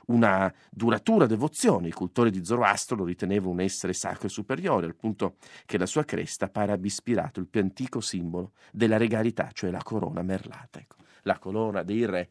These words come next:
e la cresta del gallo. Allora il pollo è davvero dappertutto. Eh, se proviamo ad aprire, eh, simbolicamente non solo ciò che, eh, vediamo, immaginiamo tutti i giorni,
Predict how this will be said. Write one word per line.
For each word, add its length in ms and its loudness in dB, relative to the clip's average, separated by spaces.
e 100 -12
la 120 -4
cresta 500 -6
del 220 -8
gallo. 360 -2
Allora 220 -8
il 140 -10
pollo 320 0
è 100 2
davvero 520 -2
dappertutto. 800 -16
Eh, 280 -10
se 160 -14
proviamo 500 0
ad 160 0
aprire, 500 6
eh, 160 -2
simbolicamente 920 4
non 160 2
solo 380 2
ciò 200 0
che, 340 -2
eh, 400 -12
vediamo, 760 2
immaginiamo 640 0
tutti 280 -6
i 40 -2
giorni, 380 -2